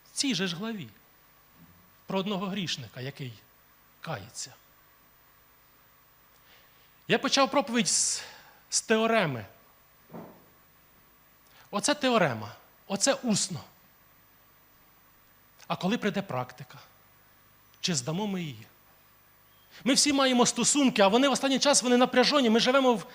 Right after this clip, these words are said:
в період війни, я розумію це. Я сам, я сам з України. Знаю, що ви приблизно переживаєте, тому що ми всі переживаємо. Лягаємо спать, можемо не встать,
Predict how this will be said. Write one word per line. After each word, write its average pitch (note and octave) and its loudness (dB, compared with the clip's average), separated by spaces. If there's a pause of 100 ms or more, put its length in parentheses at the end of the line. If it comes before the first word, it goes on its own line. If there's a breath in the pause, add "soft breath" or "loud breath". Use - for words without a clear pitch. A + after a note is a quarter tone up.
в - -20
період C4+ 2
війни, B3 4
я G3+ 6
розумію A#3 4
це. D#3 -4
Я F#3 0
сам, C#4 2 (760 loud breath)
я C#4+ 2
сам D4 4
з F3 -2
України. A#3+ 0 (1500)
Знаю, C#4 2
що - 4
ви C4 4
приблизно A#3 0
переживаєте, A3+ 2
тому A#3+ -2
що B3 2
ми C4 0
всі - 0
переживаємо. G3+ -2 (220)
Лягаємо A#3 2
спать, - -2
можемо F3+ -2
не E3 -2
встать, F#3+ -4